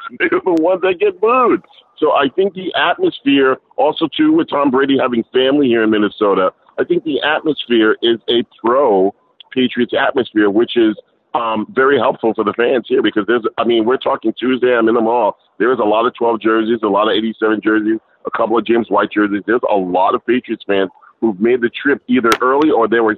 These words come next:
here already because Tom Brady's mom is from Broward, Browerville, Minnesota. So they've always been here and they understand what this is. And so it's almost as if Tom had said, you know, he used to spend some of his summers in Minnesota.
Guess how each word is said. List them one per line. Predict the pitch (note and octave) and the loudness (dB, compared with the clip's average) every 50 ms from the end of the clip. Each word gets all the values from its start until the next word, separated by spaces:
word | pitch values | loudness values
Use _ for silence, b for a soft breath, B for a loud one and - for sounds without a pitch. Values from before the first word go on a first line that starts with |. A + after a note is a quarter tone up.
| - | -2
here | - C#3 C#3 C3+ | -2 0 0 2
already | - A#2+ A2+ A2 G#2 A#2+ C#3+ C#3+ A#2+ F#2+ F#2 F#2 - _ _ _ - | 0 0 0 0 0 0 0 2 0 0 -2 -2 -6 _ _ _ -4
because | - A2 - B2 A2+ - - | -4 -2 0 0 -2 -2 -2
Tom | - A#2+ A#2 A2 | -4 -2 0 0
Brady's | A2 A2 G#2+ G#2+ G2+ - | 2 2 2 0 0 -2
mom | G2+ G2+ G#2+ A2+ A#2+ B2+ A#2+ A2 | -2 0 0 2 2 2 2 2
is | A2 G2+ - - | 0 -2 -2 -2
from | G#2+ G2+ G2 F2+ | -2 -2 -2 -2
Broward, | G2+ A2 G#2+ A2+ A2+ G#2+ G#2 G2+ G2+ F#2+ _ _ _ _ - - - | 0 0 2 2 2 2 2 2 0 -2 _ _ _ _ -16 -8 -4
Browerville, | G#2 A2+ A2+ A#2+ A#2+ A2 G#2+ F#2+ G2+ G#2 G#2 G2+ G2+ F#2 - _ _ _ - | -2 0 0 2 0 0 0 0 0 0 2 2 0 -2 -4 _ _ _ -2
Minnesota. | A2+ A#2+ A#2 G#2+ - - C#3+ D3 C3+ A2 G2+ F#2 - _ _ - | 0 0 0 0 -2 -2 0 0 2 2 0 0 -2 _ _ -8
So | - C3 | -4 -2
they've | B2+ B2 B2 B2+ - | 0 0 0 0 0
always | - C3 B2+ C3 C3+ B2 G2 | 0 0 2 2 2 0 -2
been | - - C#3 D#3 C#3+ A#2 | 0 0 2 2 2 2
here | A2 G#2 E2 - - _ _ _ _ _ _ - | 0 0 -2 -6 -12 _ _ _ _ _ _ -4
and | - A#2 A2+ A#2 | -2 -2 0 0
they | A#2 A2+ | 0 0
understand | G#2+ A#2+ A#2 A2 - - - C3 C3 C3 B2+ A#2+ | 0 0 0 -2 -4 -2 -2 0 0 2 2 0
what | A2+ - | 0 0
this | - A#2 - C3 | -4 -6 -2 0
is. | D3+ C#3+ A#2+ G#2 | 0 2 2 2
And | A2+ A2 - | 0 0 0
so | - B2 A2+ | 0 0 0
it's | - - | 0 0
almost | A#2 B2+ C3+ B2 - A2 | 0 0 0 -2 -2 -2
as | G#2 | -2
if | B2 A#2+ - _ _ _ - | -2 -2 -2 _ _ _ -6
Tom | A2+ B2 B2 | -4 0 0
had | A#2 A2 - | 0 -2 -2
said, | - B2+ A#2+ G#2+ G2+ _ _ _ _ - | 0 0 0 0 -2 _ _ _ _ -2
you | A#2 | 0
know, | A#2 | 0
he | A#2 G#2+ A#2 | 2 2 2
used | B2 A2+ - | 0 0 -2
to | A2 G#2+ | -6 -4
spend | - A#2+ A2+ G#2+ | -2 -2 -2 0
some | - A2+ A2+ | 0 0 0
of | A2 | 2
his | G#2 G#2 - - | 0 -2 -2 -2
summers | - C3 C#3 D#3+ - B2+ | -2 0 0 0 0 0
in | C3+ | 0
Minnesota. | C3+ C3 C3+ - - C#3 C#3 C#3 C#3+ | 2 2 0 0 0 0 0 0 -2